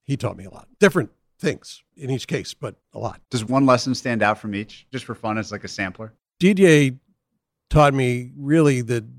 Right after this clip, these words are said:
Speaker 1: details of how to dive into the guts of a business, and that's what we did there.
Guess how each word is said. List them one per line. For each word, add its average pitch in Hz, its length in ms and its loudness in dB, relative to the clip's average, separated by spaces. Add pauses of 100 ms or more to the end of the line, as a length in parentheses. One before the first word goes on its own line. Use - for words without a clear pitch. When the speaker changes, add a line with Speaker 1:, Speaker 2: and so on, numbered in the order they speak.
(160)
Speaker 1:
details 127 420 0
of 104 80 -8
how 113 120 0
to 104 60 -4
dive 113 360 0
into 110 160 -2
the 98 160 -8 (260)
guts 113 320 -4
of 110 80 -6
a 104 60 -8
business, 110 640 -8
and 107 100 -16
that's - 420 -14
what 104 140 -12
we 107 100 -12
did 110 220 -6
there. 127 320 -4